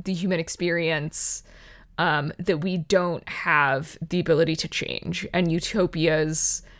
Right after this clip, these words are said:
think, you know, like, "Okay, but what if we did change all of these things? Like, can we design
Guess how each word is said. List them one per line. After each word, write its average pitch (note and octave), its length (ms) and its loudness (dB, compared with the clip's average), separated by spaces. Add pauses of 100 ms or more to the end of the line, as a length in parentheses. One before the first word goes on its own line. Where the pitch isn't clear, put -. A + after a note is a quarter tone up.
(340)
think, - 720 -2
you F3 160 2
know, D3 140 -2
like, - 320 -4
"Okay, F3+ 380 6
but - 360 2 (100)
what F3+ 600 6 (560)
if G3 240 8
we F3 160 0
did E3+ 320 2
change E3 420 0
all D#3+ 180 4
of C#3+ 120 -2
these C#3+ 200 -2
things? - 340 -6
Like, C3 140 0
can F3+ 420 2
we F3 160 -2
design D3+ 880 2